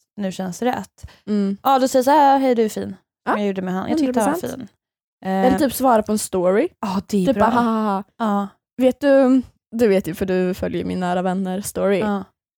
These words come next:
Speaker 2: Men Bachelorette,
Speaker 1: Ja.
Speaker 2: Australia.
Speaker 1: Jag vet. Du är
Speaker 2: Eh,
Speaker 1: tillagd i han.
Speaker 2: Ja, alltså Todd, nu kommer jag spoila för er som i-,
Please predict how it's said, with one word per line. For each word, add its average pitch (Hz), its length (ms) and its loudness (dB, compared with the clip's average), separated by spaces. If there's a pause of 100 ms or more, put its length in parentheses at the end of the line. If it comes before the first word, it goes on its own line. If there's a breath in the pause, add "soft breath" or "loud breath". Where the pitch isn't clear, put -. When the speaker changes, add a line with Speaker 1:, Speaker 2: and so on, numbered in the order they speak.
(240)
Speaker 2:
Men 208 180 2
Bachelorette, 208 880 0 (220)
Speaker 1:
Ja. 196 400 -2
Speaker 2:
Australia. 196 720 2
Speaker 1:
Jag 190 80 -2
vet. 214 340 -6 (200)
Du 196 140 -4
är 202 120 4
Speaker 2:
Eh, - 100 0
Speaker 1:
tillagd 240 400 0
i 214 40 -2
han. 202 360 -4
Speaker 2:
Ja, 233 260 2
alltså 226 240 -2
Todd, 254 580 0 (260)
nu 226 100 2
kommer 226 160 0
jag 202 80 2
spoila 196 460 0
för 196 80 -4
er 190 100 0
som 196 160 -8
i-, 190 240 -10